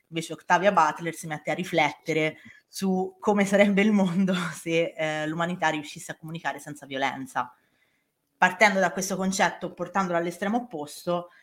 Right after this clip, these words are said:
ha creato questa post-apocalisse di Fonemi che è fortissima. Ci sono un po' gli stessi elementi di, della parabola del seminatore, che io ancora non sono riuscita a finire di leggere, faccio il mea culpa totale qua, perché è veramente troppo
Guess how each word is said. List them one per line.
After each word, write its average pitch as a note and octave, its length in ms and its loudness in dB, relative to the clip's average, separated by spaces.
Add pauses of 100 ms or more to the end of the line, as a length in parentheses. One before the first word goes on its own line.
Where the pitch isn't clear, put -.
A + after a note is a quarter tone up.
(120)
ha E3+ 100 -4
creato E3+ 320 -2
questa C#3+ 640 -8
post-apocalisse E3 880 -4
di D3 200 -6
Fonemi D3+ 520 -6
che C#3+ 120 -4
è C#3 160 -2 (400)
fortissima. C#3+ 1080 -6
Ci - 120 -10
sono G3 180 2
un G3 120 4
po' A3 140 8
gli A#3 120 0
stessi G3+ 320 -8
elementi F#3+ 500 -4
di, F#3 380 0
della E3 200 0
parabola E3 360 2
del F3+ 160 -2
seminatore, F3 760 -2
che F#3 100 -4
io G#3 160 0
ancora G3 260 2
non F#3 140 0
sono E3+ 200 -8
riuscita E3 280 -6
a - 20 -16
finire E3 280 -4
di D#3 80 -2
leggere, E3 560 0 (400)
faccio - 240 -8
il D#3 80 -4
mea D#3+ 160 -2
culpa D#3 380 -2
totale D3 480 0
qua, D3 260 0 (280)
perché F#3+ 260 4
è F#3+ 40 8
veramente F#3 400 4
troppo F3+ 760 0